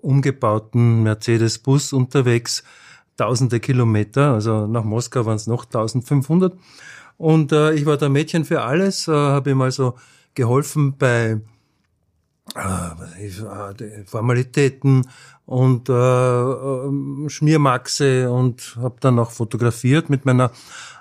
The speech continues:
alten Rolleiflex die Geschichte. Und, ähm, das waren natürlich spannende drei, vier, fünf Tage, die wir da unterwegs waren. Und ich hab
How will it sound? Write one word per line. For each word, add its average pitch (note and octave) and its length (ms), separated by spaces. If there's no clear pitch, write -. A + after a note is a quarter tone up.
alten B2 320
Rolleiflex C#3 840
die C#3 140
Geschichte. C#3 640
Und, B2+ 480
ähm, B2 560
das A#2 240
waren G#2+ 140
natürlich A2+ 440
spannende G#2+ 600
drei, A#2 240
vier, B2+ 320
fünf C#3 480
Tage, B2+ 380
die C#3 180
wir C3 100
da C3 140
unterwegs A#2+ 580
waren. B2+ 220
Und A#2+ 220
ich A2 180
hab G#2 300